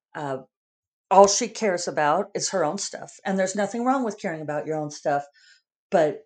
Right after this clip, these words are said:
not if you are trying to bully <laughs> other people in this fashion. It's, um, you know, I talk about in, in the Tao Te Ching, we talk about how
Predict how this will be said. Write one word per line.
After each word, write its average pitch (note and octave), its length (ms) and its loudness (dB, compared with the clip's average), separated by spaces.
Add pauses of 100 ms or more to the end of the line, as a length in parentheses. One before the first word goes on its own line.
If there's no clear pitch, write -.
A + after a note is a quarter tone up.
(100)
not F3+ 440 -6
if E3+ 280 -4
you E3 200 -8
are D3 440 -4 (560)
trying F3 300 -6
to D3 140 -8 (160)
bully E3+ 480 0
<laughs> - 0 -
other - 520 -10
people - 540 -10 (220)
in D3 220 -12
this D3 260 -16
fashion. G3 520 -12 (1600)
It's, E3 460 -2
um, D3 360 -4 (2250)
you G3 140 -4
know, E3 140 0
I D#3 80 2
talk F#3 340 -2
about D3+ 440 -2 (140)
in, D3+ 540 -6 (540)
in F3+ 180 -4
the D#3+ 80 -2
Tao D#3 240 -2
Te D3+ 180 -4
Ching, D3 300 -4
we C#3 100 -10
talk C#3 320 -8
about C3+ 380 -6
how D3+ 460 -4